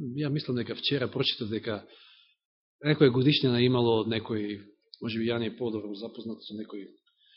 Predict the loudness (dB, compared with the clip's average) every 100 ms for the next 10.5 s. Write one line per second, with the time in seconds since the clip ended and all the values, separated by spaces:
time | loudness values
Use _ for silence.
0 | _ _ -8 -2 0 0 -2 -4 -2 -2
1 | -2 -4 -2 0 4 6 6 2 0 -6
2 | -16 _ _ _ _ _ _ _ _ -2
3 | 0 2 0 -6 -18 _ _ 0 2 0
4 | 0 -2 0 0 0 2 0 0 -2 2
5 | 4 6 4 4 2 2 0 -4 0 2
6 | 4 6 4 2 -4 -18 -20 -20 -20 _
7 | _ 6 10 8 6 -8 -2 2 2 4
8 | 4 2 2 0 2 6 6 6 4 2
9 | 2 0 -6 -20 -20 -20 _ -4 -2 -2
10 | 0 0 -2 -6 -8